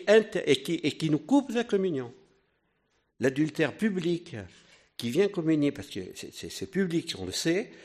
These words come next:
eh bien, le prêtre doit lui refuser la communion. Voilà. Hein, on dira, ben voilà, voilà, vous êtes intransigeant, vous êtes rigide, vous êtes... Oui, d'accord. On, on, on, on fait ce que Jésus nous a dit.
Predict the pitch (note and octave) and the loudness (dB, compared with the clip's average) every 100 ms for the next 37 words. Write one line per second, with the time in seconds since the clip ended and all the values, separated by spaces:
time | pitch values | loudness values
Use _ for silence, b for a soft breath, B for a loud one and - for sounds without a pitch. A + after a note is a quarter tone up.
0 | B - F#2+ G#2+ G#2 B2 G3+ - E3 - | B -8 -4 -6 0 4 4 4 -4 -4
1 | G2+ B2+ G#3 D#3 A2+ - G#2 D#3+ - G#2+ | -6 0 0 0 -8 -10 -8 -8 -8 -10
2 | G2+ F#2+ - _ _ _ _ _ _ _ | -10 -12 -16 _ _ _ _ _ _ _
3 | - F#2 F#2 - _ b - G#3 - B2 | -10 -10 -10 -16 _ b -12 -10 -6 -6
4 | G2+ G2+ G2+ C3+ A2 G#2 A2 C3 G#2+ F#2 | -4 -6 -6 -6 -8 -8 -8 -6 -6 -6
5 | G#2 G2+ F2+ - G#2+ - F#2+ F#2+ A2+ D3+ | -8 -8 -10 -10 -12 -10 -10 -10 -8 -6
6 | D3+ G#2+ G#2 - A2+ G#2 C#3 C#3+ A2 G#2 | -6 -6 -8 -8 -8 -6 -8 -6 -6 -6
7 | B2 D3 D#3+ D3 - G#2 G2 - B B | -4 -2 -2 -4 -6 -4 -6 -8 B B
8 | B B - G#2 A2 A2 A2+ A2 A#2 G#2+ | B B -4 -2 -2 -4 -4 -2 -2 -2
9 | A#2 A2 - D3+ D3+ - A2+ G2 G2+ D3 | -2 -4 -6 -6 -8 -8 -6 -4 -4 -4
10 | E3+ G#2+ G2 G#2 C3 | -4 -4 -4 -6 -8